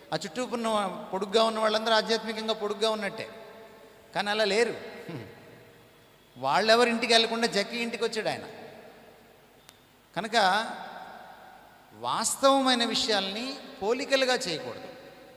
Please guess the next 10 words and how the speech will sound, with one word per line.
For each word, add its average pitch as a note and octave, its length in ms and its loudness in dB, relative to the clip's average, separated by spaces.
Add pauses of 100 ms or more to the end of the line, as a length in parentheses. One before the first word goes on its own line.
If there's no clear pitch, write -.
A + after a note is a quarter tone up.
(560)
పోలికల్ని A3 580 0
వాస్తవాలుగా F#3 720 -2 (120)
చూడకూడదు. G2+ 360 -10 (760)
ఇది F#3+ 480 -4 (340)
బైబిల్కి A3 600 -2
భాష్యం F3+ 440 -2
చెప్పేటప్పుడు F#3+ 560 -6
చాలా F#3+ 420 -4
ప్రాముఖ్యమైనటువంటి F3+ 1000 -4
విషయం. A#2+ 320 -6